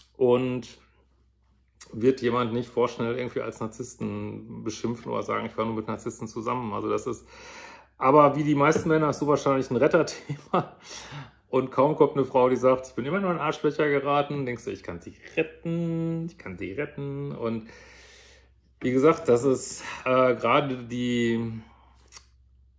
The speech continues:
emotional instabile Frauen, jetzt wird natürlich für instabile Männer genauso gelten, muss man ganz klar sagen, so.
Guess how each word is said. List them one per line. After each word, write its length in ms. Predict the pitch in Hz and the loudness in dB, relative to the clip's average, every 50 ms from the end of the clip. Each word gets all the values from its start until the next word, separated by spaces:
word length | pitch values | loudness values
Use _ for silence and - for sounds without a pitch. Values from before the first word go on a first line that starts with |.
| _ _ _ _ - | _ _ _ _ -2
emotional 580 | 135 123 123 117 - 123 117 117 113 107 107 | 0 0 0 0 -2 -2 -2 0 0 0 0
instabile 400 | 123 - - - 120 110 117 120 | -2 -6 -2 -2 -2 0 0 -2
Frauen, 420 | 110 - - 110 117 135 139 135 135 | -2 -2 -2 0 2 2 2 2 0
jetzt 200 | 127 - - - | -2 -6 -8 -14
wird 280 | 117 117 113 98 107 113 | -16 -14 -10 -10 -8 -6
natürlich 280 | 110 101 - 110 104 | -6 -4 -4 -4 -4
für 80 | - 120 | -4 -10
instabile 640 | 117 120 - - - 101 101 98 98 95 98 98 | -10 -10 -6 -6 -6 -4 -2 -2 0 -2 -2 -4
Männer 340 | 101 101 104 104 107 107 98 | -6 -10 -10 -8 -6 -6 -6
genauso 340 | 101 101 98 101 104 107 107 | -6 -6 -6 -6 -6 -6 -4
gelten, 580 | 104 101 101 104 104 110 104 104 104 104 104 - | -4 -4 -4 -4 -6 -8 -12 -12 -14 -14 -14 -14
muss 180 | 107 - - | -16 -12 -10
man 100 | 110 98 | -8 -8
ganz 140 | 98 98 - | -8 -10 -12
klar 200 | - - - 104 | -12 -14 -14 -12
sagen, 340 | 101 104 104 104 104 107 104 | -10 -10 -10 -10 -10 -10 -8
so. 220 | 107 104 101 101 | -6 -6 -6 -8